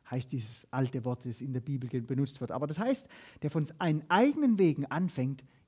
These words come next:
Jesus nachzufolgen, mit Jesus unterwegs zu sein. Und das Fantastische ist, dass Gott sagt, wenn ein Mensch auf Jesus Christus vertraut,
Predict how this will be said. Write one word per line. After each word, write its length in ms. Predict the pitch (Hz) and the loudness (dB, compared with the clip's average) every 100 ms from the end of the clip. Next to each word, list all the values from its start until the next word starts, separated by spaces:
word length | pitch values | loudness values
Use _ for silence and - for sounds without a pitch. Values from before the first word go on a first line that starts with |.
| - | 0
Jesus 440 | 135 135 127 - | 2 2 0 -4
nachzufolgen, 680 | 123 113 - 120 117 107 120 | -6 -8 -10 -8 -8 -8 -6
mit 160 | 147 147 | -4 2
Jesus 380 | 160 170 151 | 2 2 0
unterwegs 460 | 127 127 120 123 - | -2 -4 -2 -4 -4
zu 100 | 123 | -8
sein. 240 | 113 104 - - _ _ _ _ _ _ _ _ _ _ _ _ _ _ - - - - | -8 -10 -16 -20 _ _ _ _ _ _ _ _ _ _ _ _ _ _ -20 -20 -18 -6
Und 140 | - 156 | 2 4
das 100 | 165 | 4
Fantastische 720 | 170 165 - 262 - 240 - | 2 2 2 0 2 0 2
ist, 240 | 185 185 - | 2 2 0
dass 240 | 139 - | 0 0
Gott 220 | 196 240 | 2 2
sagt, 480 | - 196 170 - - _ _ _ _ _ - | 2 2 0 -6 -20 _ _ _ _ _ 0
wenn 140 | 143 | 4
ein 240 | 143 143 151 | 4 6 6
Mensch 400 | 214 320 311 - | 6 4 0 -2
auf 240 | 165 160 | -2 2
Jesus 400 | 165 226 226 - | 2 2 0 -2
Christus 400 | 185 196 - 190 | 2 2 2 -2
vertraut, 580 | - 151 120 101 98 | -4 -4 -4 -6 -10